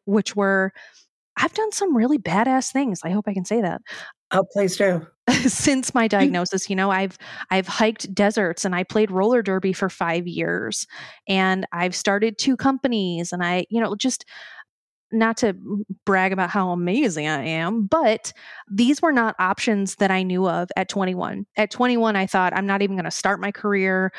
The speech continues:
Speaker 1: I'm gonna lose everything. I'm gonna lose my house.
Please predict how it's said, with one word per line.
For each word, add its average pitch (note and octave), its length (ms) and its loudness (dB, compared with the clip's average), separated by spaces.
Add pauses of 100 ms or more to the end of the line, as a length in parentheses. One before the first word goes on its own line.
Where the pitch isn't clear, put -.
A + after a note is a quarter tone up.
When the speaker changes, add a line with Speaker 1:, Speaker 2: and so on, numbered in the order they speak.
(180)
Speaker 1:
I'm F#3+ 120 0
gonna F3+ 200 0
lose G#3 320 2
everything. F#3+ 840 0
I'm F#3+ 140 0
gonna F3+ 260 2
lose A3 280 2
my D3+ 120 -4
house. G3 640 -2